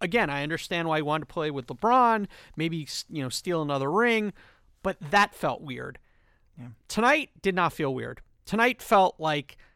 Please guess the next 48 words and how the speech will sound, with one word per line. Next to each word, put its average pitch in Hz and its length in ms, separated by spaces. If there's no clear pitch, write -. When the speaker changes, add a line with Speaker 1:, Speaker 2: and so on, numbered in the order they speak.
Speaker 1:
it - 160
just 262 200
felt 262 200
fitting. 135 500
Like, 185 280
uh, 180 80
to 214 160
have 302 220
a 262 60
ba-, 185 320
for - 180
Dwayne 254 500
Wade 220 420
and 160 100
the 156 40
Miami 190 280
Heat 202 280
to - 80
have 156 100
a 143 60
bad 147 360
breakup 160 520
just - 280
doesn't 160 380
feel 147 280
right, 131 340
considering 220 640
he - 320
is 226 500
the 151 220
Miami 131 500
Heat. 120 320
Make 226 280
no 247 180
mistake 214 400
about 156 320
it. - 140
Alonzo 262 480
Mourning 214 460
was 160 280
the 120 100
first - 420
star 175 400
that 131 180
the 151 80
Heat 139 200
ever 127 240
had. 123 340